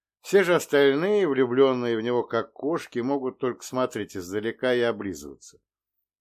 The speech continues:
ибо предмет их страсти хранит верность своему главному супружескому ложу.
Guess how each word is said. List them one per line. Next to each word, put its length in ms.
ибо 240
предмет 560
их 120
страсти 540
хранит 420
верность 680
своему 380
главному 600
супружескому 760
ложу. 280